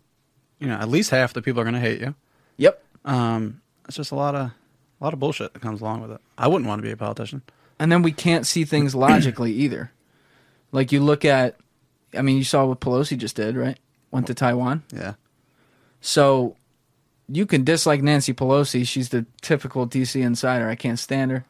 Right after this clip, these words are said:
Speaker 2: You know, also insider trader, like, all these things. But, like, one of the nice things coming out that seems to be a little bipartisan now, and it's not just this. It's been happening. Like, there's been letters coming from Congress and stuff, is that,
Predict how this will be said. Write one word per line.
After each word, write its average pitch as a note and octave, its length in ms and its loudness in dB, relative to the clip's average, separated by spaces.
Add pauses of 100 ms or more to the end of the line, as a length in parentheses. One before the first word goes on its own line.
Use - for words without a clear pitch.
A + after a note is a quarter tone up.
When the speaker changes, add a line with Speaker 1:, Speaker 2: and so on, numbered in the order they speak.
Speaker 2:
You C#3 60 -4
know, A#2+ 240 0
also B2+ 240 -4
insider A#2+ 340 0
trader, B2 300 -2
like, A#2 160 -4
all B2+ 100 0
these A#2+ 160 -4
things. B2+ 220 0 (680)
But, C3+ 240 2
like, C3 420 0 (1200)
one C3 360 2
of F3+ 80 2
the D3+ 80 4
nice D#3+ 300 2
things F3 260 0
coming C#3+ 260 -2
out A3 200 -2
that C#3 120 -8
seems D3 160 -4
to C#3+ 80 -6
be C#3+ 80 -2
a C3+ 60 2
little C#3 180 2
bipartisan C#3 680 2
now, A#2+ 220 2
and A#2+ 100 2
it's - 160 -4
not C#3+ 220 0
just C#3 240 -2
this. C3 320 0
It's A2 140 -12
been C3 200 -2
happening. B2 520 -2
Like, G#2+ 160 -10
there's A2 160 -6
been A2 220 -6
letters C3 360 0
coming A#2 200 -2
from A#2+ 160 -12
Congress C#3+ 400 -2
and D3 100 -6
stuff, D3+ 300 0
is A#2+ 160 -6
that, A#2+ 320 2